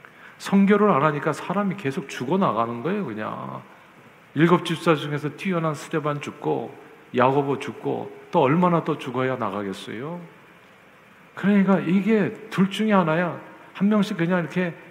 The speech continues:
예, 목숨을 잃거나, 아니면 나가거나. 그래서 복음을 전하다가 쓰임받다가 주님 앞에 내 삶을 드리거나.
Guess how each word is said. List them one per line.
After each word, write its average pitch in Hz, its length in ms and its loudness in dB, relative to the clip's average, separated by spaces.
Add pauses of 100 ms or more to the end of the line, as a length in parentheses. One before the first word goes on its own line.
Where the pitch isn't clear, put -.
(340)
예, 185 120 2
목숨을 170 460 2
잃거나, 127 600 -4 (680)
아니면 160 460 4
나가거나. 107 880 -4 (1400)
그래서 - 220 -4
복음을 185 580 4
전하다가 151 520 0
쓰임받다가 208 840 -2
주님 139 240 -6
앞에 120 220 -4
내 127 140 -4
삶을 117 320 -8
드리거나. 107 540 -10